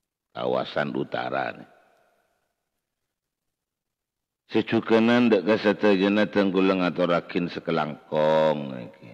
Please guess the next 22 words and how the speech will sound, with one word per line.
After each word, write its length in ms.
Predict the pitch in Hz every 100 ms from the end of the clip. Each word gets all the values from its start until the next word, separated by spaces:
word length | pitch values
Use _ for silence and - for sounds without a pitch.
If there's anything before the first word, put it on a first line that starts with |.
| -
Atas 400 | 60 - 69 -
bentukna, 800 | 73 71 73 64 76 78 85 87 90 90 90 85 85 - - _ _ _ _
atas 400 | - 62 - 67 -
amal-amal 960 | 69 78 78 76 69 50 71 71 67 62
bagus. 400 | 65 64 - - - _ _ _ _ _ _ _ _ _ _ _ _ _ _ _ _ _ _ _ _ _ -
Seteja 480 | 98 104 101 113 104
si 80 | 113
memancar 560 | 113 110 107 104 110
luaskan 640 | 107 107 101 98 117 113 110
melalui 720 | 101 101 95 92 92 98 92
F 160 | -
M 240 | 82 87 85
radio, 720 | 85 76 78 82 95 120 139
melalui 760 | 233 82 80 78 78 76 80 87
channel 400 | 82 80 80 78
internet, 800 | 67 71 73 76 78 95 120 131 - - _ _
Facebook 480 | 82 76 - 82 - 71
atau 240 | 73 76
YouTube 480 | 78 76 - 82 -
atau 320 | 71 - 73
melalui 880 | 69 73 71 69 71 73 71 64 52
aplikasi 800 | - - 71 - 69 71 -